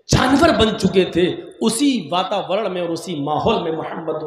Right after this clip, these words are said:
रसूलुल्लाह सल्लल्लाहु अलैहि वसल्लम तशरीफ लाए। कैसा वातावरण था आपको बताओ, मौलाना लोगों से आपने सुना होगा, क्या नहीं होता था वहां। बच्चा पैदा हुआ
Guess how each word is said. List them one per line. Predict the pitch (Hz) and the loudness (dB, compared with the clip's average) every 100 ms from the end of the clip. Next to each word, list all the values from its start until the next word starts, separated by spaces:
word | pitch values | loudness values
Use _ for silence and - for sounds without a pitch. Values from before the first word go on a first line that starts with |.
| 143 | -6
रसूलुल्लाह | 135 160 143 131 147 202 214 - - | -6 -6 -10 -4 2 2 0 -6 -14
सल्लल्लाहु | - 180 156 147 160 139 | -8 -6 -6 -6 -8 -8
अलैहि | 139 | -10
वसल्लम | 123 135 143 202 - | -10 -10 -10 -10 -14
तशरीफ | - 117 113 107 | -14 -16 -18 -20
लाए। | - - - _ _ _ _ 523 _ _ _ _ _ _ _ _ _ _ _ _ _ _ _ _ _ _ | -20 -20 -20 _ _ _ _ _ _ _ _ _ _ _ _ _ _ _ _ _ _ _ _ _ _ _
कैसा | 180 185 254 | 0 4 4
वातावरण | 233 220 233 220 220 220 | 4 4 2 4 4 2
था | - 220 | 0 -2
आपको | 220 214 | -2 -6
बताओ, | 175 - - - - - _ _ _ _ _ _ _ _ - | -6 -10 -14 -18 -20 -20 _ _ _ _ _ _ _ _ -8
मौलाना | 160 175 190 190 | -2 0 -2 -2
लोगों | 185 202 | -4 -6
से | 202 | -4
आपने | 190 196 202 | -4 -4 -10
सुना | - 226 | -10 -8
होगा, | 247 240 - - - - _ _ _ _ | -6 -8 -10 -18 -20 -20 _ _ _ _
क्या | 294 330 370 | 2 4 4
नहीं | 294 302 311 427 | 2 4 6 6
होता | 415 392 381 | 2 2 0
था | 359 339 | 0 0
वहां। | - 240 214 - - - - - _ _ _ _ _ - | 2 0 0 -4 -16 -20 -20 -20 _ _ _ _ _ -2
बच्चा | 202 208 247 | -2 4 2
पैदा | 208 196 190 214 | 4 2 4 2
हुआ | 175 190 160 123 | 2 2 0 -2